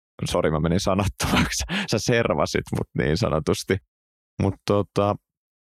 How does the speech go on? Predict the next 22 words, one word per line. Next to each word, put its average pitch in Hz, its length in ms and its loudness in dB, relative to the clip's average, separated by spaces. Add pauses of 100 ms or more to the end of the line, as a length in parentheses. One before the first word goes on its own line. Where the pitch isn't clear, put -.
(340)
haluisit 151 300 2
sä 151 120 2
noista 139 360 2
vähän 90 220 2
kertoa, 90 500 2
niinku, 80 360 2
että 87 280 0 (120)
niin 98 140 2 (140)
orgasmeista 98 680 0
tuli 90 180 2
se 98 120 2
mieleen, 82 440 4
että 82 240 -2
kun 92 140 2
on 90 100 0
tota, 90 280 0 (540)
tää 82 200 2
klitorisorgasmi 107 1080 2 (160)
ja 98 80 2
sit - 200 2
tää 90 200 2
on 87 120 0